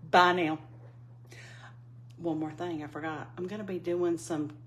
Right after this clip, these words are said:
uh, chocolate covered peanut butter balls this week, and I'll post a video, so be watching for that. I'm gonna do a red velvet cake, and I'll be posting that, so be looking for it. That's what I'm gonna be doing this week. Have a wonderful week, and we'll see you soon.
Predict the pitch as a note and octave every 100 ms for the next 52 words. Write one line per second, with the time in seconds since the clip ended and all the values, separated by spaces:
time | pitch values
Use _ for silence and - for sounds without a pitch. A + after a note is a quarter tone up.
0 | - D3 C#3+ F3 - - F3+ D#3+ D#3+ E3+
1 | D#3 - D#3+ E3+ E3 E3 D#3+ E3 - F3
2 | G3+ - D3 D3 D3+ - - - D#3 D#3
3 | - D3+ C#3+ - C#3+ D3+ D3+ D#3+ E3+ -
4 | D3+ D3+ D#3 D#3+ D#3 D#3 D#3 E3 - -
5 | - - - - E3+ D#3+ C#3+ - - -
6 | - E3+ C#3+ C3+ D#3 D3+ D#3 C#3 - -
7 | G3 G#3 - - - - - C#3+ D3 D3+
8 | D3+ C#3 D#3+ D3+ - E3+ F3+ - - D3
9 | D#3+ G3+ G3+ A3 F3 D3 C3+ C3 - F3
10 | - F#3+ F#3 G3 F#3+ D3+ C#3+ C#3+ C#3 C#3
11 | C3 - C#3+ D3+ - - - - - -
12 | - F3 E3+ D3+ D3 D#3+ D3+ C#3+ C3 D3
13 | - B2+ C3 C#3 - D3 B2+ - D3 C3+